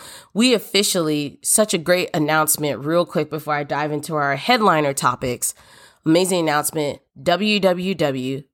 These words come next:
dot not your average cheerleader dot com is live.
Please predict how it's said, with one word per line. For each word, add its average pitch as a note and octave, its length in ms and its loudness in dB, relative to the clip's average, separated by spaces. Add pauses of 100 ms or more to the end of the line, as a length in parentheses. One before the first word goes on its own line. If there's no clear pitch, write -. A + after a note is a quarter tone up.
dot C#3+ 360 0
not D3 560 0 (120)
your E3 580 0 (100)
average D#3 640 0
cheerleader D3 1040 -2 (160)
dot D3 260 2
com B2+ 460 -2 (420)
is C3 160 2
live. B2 480 -2